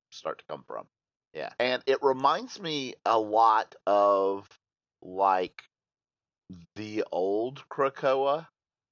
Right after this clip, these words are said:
like, when in, the X-Men fought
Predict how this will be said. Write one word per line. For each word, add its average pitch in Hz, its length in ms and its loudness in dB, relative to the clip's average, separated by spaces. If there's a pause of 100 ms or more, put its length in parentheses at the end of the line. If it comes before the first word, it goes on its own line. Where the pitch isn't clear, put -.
(420)
like, 92 260 0 (640)
when 90 380 -6
in, 98 220 -10 (100)
the 90 200 -4
X-Men 92 520 -8 (140)
fought 95 400 0